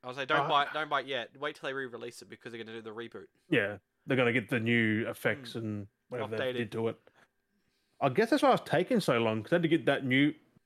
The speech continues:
Speaker 2: plus, 'cause it hasn't been filmed for a while, hasn't it,
Speaker 1: 'Cause
Speaker 2: the
Speaker 1: technically,
Speaker 2: second
Speaker 1: you
Speaker 2: one?
Speaker 1: think about,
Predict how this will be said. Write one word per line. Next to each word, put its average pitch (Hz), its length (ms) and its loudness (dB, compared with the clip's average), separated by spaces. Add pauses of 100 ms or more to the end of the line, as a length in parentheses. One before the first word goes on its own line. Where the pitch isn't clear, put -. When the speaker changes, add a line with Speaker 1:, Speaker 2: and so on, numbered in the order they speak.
(260)
Speaker 2:
plus, 170 200 0 (580)
'cause 151 120 0
it 190 40 6
hasn't 254 100 2
been 247 160 2
filmed 160 280 2
for 143 80 -2
a 110 60 0
while, 131 360 4
hasn't 107 260 -6
it, - 20 0
Speaker 1:
'Cause 233 100 2
Speaker 2:
the 233 100 2
Speaker 1:
technically, 254 260 0
Speaker 2:
second 240 160 2
Speaker 1:
you 220 60 0
Speaker 2:
one? 208 80 -4
Speaker 1:
think 208 160 -6
about, 180 360 0